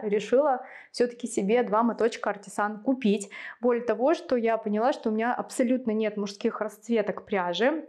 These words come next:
Ну, я вообще не особенно придерживаюсь того, что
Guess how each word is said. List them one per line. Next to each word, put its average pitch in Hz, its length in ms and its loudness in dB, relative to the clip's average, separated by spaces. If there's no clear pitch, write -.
Ну, 254 440 4
я 240 460 0
вообще 226 280 -2
не 226 100 2
особенно 214 420 0
придерживаюсь 190 800 -2
того, 208 300 -2
что 180 460 -2